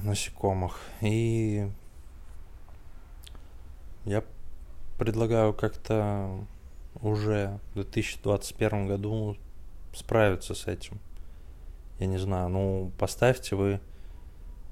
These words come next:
везде какие-то, м, для комаров там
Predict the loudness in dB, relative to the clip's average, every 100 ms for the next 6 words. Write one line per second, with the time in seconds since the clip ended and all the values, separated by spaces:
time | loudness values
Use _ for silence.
0 | -12 -10 -10 -10 -12 -12 -12 -4 0 0
1 | 2 6 6 8 6 2 0 -4 -6 -2
2 | -2 2 2 2 2 -2 -6 -8 -10 -10
3 | -12 -12 -10 -10 -12 -12 -10 -8 -8 -8
4 | -8 -6 -6 -6 -6 -6 -6 -8 -8 -8
5 | -8 -8 -8 -4 0 0 0 0 2 2
6 | 4 6 8 8 6 2 0 0 -2 -4